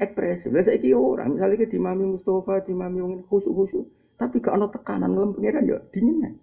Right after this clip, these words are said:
Walillahilhamdu rabbil alamin. Balik namakan kula kadang mbek wong politik wis seneng. Kula dikonco, kula nu dikonco, ya alim. Suarane apik, sering tak kan maca Quran niku.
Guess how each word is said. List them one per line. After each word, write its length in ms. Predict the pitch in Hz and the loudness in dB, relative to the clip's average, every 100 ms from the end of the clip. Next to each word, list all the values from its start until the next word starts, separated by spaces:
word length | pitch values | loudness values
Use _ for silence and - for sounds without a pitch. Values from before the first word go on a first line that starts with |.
| _ _ _ _ _ _ _ _ _ _ _ | _ _ _ _ _ _ _ _ _ _ _
Walillahilhamdu 1080 | - 82 92 92 92 90 90 87 90 92 87 95 | -14 -8 -6 -6 -6 -4 -6 -6 -6 -6 -6 -6
rabbil 360 | 95 87 95 107 | -6 -10 -12 -12
alamin. 520 | 127 127 131 - _ _ _ - _ _ _ _ _ _ _ _ _ - | -14 -14 -16 -16 _ _ _ -20 _ _ _ _ _ _ _ _ _ -6
Balik 280 | - 98 98 | 0 2 4
namakan 320 | 104 101 117 | 4 4 6
kula 160 | 123 123 123 120 | 6 6 4 4
kadang 160 | 110 | 4
mbek 80 | 101 | 4
wong 120 | 104 101 | 4 4
politik 240 | 101 101 | 2 0
wis 160 | 98 - | -6 -8
seneng. 240 | 90 90 - _ _ _ _ _ - | -8 -10 -10 _ _ _ _ _ -20
Kula 320 | - 107 151 | 0 4 6
dikonco, 320 | 120 113 113 113 | 6 6 6 6
kula 260 | 90 87 98 120 | 4 4 6 6
nu 80 | |
dikonco, 560 | 104 92 92 87 104 101 82 | 4 4 2 2 0 0 -4
ya 160 | 80 | -8
alim. 320 | 85 95 85 80 - - _ - | -6 -4 -4 -6 -14 -20 _ -20
Suarane 400 | - 92 95 95 | -2 0 0 -2
apik, 240 | 87 - - | -6 -10 -4
sering 160 | 143 | -2
tak 160 | 127 - | 0 -2
kan 80 | 92 | -4
maca 240 | 92 92 87 | -4 -6 -6
Quran 400 | - - 85 - | -6 -6 -8 -8
niku. 200 | 78 | -10